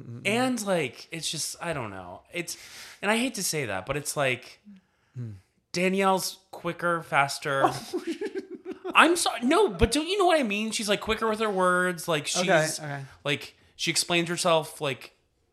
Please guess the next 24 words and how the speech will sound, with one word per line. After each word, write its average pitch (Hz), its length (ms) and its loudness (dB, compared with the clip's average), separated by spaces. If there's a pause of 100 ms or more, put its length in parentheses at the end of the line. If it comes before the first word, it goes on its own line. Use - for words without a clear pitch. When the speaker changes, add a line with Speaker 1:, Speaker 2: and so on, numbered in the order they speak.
(260)
Speaker 2:
in 160 140 2
a 160 60 2
way 143 640 4
that 127 360 2
works 135 320 -2
better 127 260 0
in 120 120 -2
the 110 80 -4
room 127 320 -2
here. 123 580 -2 (140)
Speaker 1:
Yeah. 147 80 -2
Speaker 2:
Whereas 156 200 0
Jackie 220 640 0 (520)
would 151 160 -8
get 165 100 0
along 143 200 0
with 110 140 -8
us. 180 500 2
Speaker 1:
Mm, 160 360 -2
yeah, 139 200 -2
yeah. 120 240 -8
A 170 60 -4
normal 156 280 0
person. 131 440 -16